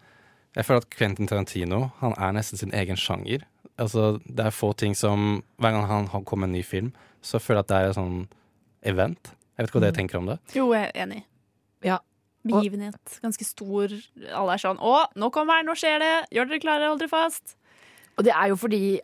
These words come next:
Speaker 2: at, jeg, jeg tør å si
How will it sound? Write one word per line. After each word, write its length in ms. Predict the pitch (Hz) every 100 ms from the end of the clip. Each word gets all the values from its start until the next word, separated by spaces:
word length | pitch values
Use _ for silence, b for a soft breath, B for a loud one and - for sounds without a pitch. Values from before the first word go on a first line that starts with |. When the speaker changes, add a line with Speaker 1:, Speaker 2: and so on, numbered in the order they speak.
| -
Speaker 2:
at, 440 | 180 - - - - _ _ _ _ _ _ _ _ _ -
jeg, 100 | 185
jeg 300 | 185 220 214 - - - _ -
tør 200 | 208 190
å 40 |
si 280 | 196 196 185